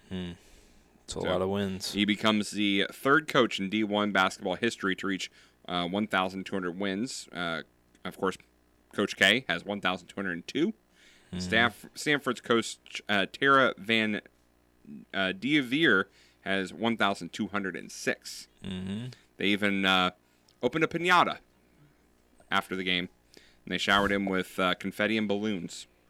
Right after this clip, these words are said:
Speaker 1: Hmm.
Speaker 2: And Auriemma, uh, Auriemma thought, uh, back to a nineteen eighty-seven doubleheader in Hartford with the uconn men's team when about fifty people showed up early to watch the women beat Central Connecticut.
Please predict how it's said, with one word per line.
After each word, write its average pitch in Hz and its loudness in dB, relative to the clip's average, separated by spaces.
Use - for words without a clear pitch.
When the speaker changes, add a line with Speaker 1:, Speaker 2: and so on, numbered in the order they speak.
Speaker 1:
Hmm. 85 -8
Speaker 2:
And 92 0
Auriemma, 110 2
uh, 90 -8
Auriemma 127 4
thought, 113 2
uh, 101 6
back 104 4
to 104 2
a 95 6
nineteen 110 2
eighty-seven 107 2
doubleheader 110 2
in 90 0
Hartford 101 2
with 101 2
the 110 0
uconn 107 2
men's 120 0
team 107 2
when 107 2
about 101 4
fifty 147 -4
people 143 -2
showed 120 4
up 110 4
early 110 4
to 107 4
watch 107 4
the 110 -2
women 107 2
beat 101 -4
Central 104 -2
Connecticut. - -4